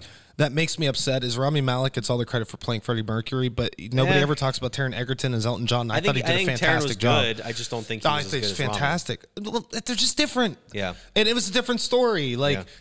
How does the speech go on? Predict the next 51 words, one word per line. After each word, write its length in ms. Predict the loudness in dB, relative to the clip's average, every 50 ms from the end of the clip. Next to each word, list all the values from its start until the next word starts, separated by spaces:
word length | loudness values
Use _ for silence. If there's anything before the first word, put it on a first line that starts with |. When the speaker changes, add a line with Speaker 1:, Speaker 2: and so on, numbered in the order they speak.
| -18 -8 -2
Speaker 1:
it's 160 | -2 0 0
told 220 | 2 2 2 2 2
differently. 440 | -2 -2 -2 -2 0 0 0 0 -2 -6 -12 -16 -16 -14 -16 -18 -20 -20 -20 _
You 120 | -8 -6 -2
can't 280 | 0 2 2 2 0
tell 180 | 0 0 0 0
me 100 | 0 0
Bohemian 480 | 0 2 2 2 2 2 2 2 2
Rhapsody, 400 | 2 2 0 0 -2 -6 -4 -4
it, 180 | -4 -4 -2 0
Bohemian 400 | 2 2 2 2 0 0 0 0
Rhapsody 360 | 2 0 0 0 -2 -2 0 2
is 80 | 2
a 40 | 2
lot 300 | 2 2 0 0 -4 -4
darker 380 | -2 0 0 -2 -2 -4 -6 -6
than 160 | -6 -6 -6
Rocket 360 | -4 -4 -4 -4 -6 -8 -10
Man. 240 | -8 -8 -8 -10 -12 -14 -16 -8 -2
Speaker 2:
Um, 400 | 2 4 6 6 6 6 6 6
Speaker 1:
Rocket 240 | 4 4 2 0 -2
Man 140 | -2 0 0
has 120 | 0 0
dark 240 | 2 2 0 2 0
elements, 360 | 0 0 2 2 2 2 2
Speaker 2:
see, 80 | 2 4
Speaker 1:
but 280 | 4 2 2 0 -4
Speaker 2:
see, 200 | -6 -4 -4 -4
people, 400 | -4 -4 -4 -4 -2 -2 -4 -4 -2
you 140 | -4 -2 -4
would 160 | -4 -2 0
think 200 | 0 0 0 2
that, 180 | 2 2 2 2
but 100 | -2 -8
people 400 | -8 -10 -6 -2 0 0 0 0
I've 280 | 0 0 0 0 0 -4
heard 320 | -4 -2 -2 -2 -4 -6
criticize 480 | -6 -6 -4 -4 -2 0 0 0 0 -2
it 20 | -10
for 100 | -12 -12
being 220 | -10 -8 -8 -8
too 280 | -8 -8 -8 -6 -6 -4
sterile 680 | -4 -4 -2 -2 0 2 2 2 2 0 -2 -4 -6 -8 -20 -20 -20 -20 -20 _ -8
in 100 | -6 -6
comparison 520 | -4 -4 -2 -2 0 0 0 -2 -4 -4
to 80 | -2 0
Rocket 260 | 2 2 0 0 -2
Man, 240 | -4 -4 -4 -4 -4
where 140 | -4 -4 -4
I, 140 | -4 -6 -8 -10 -14 -10
I, 160 | -8 -8 -8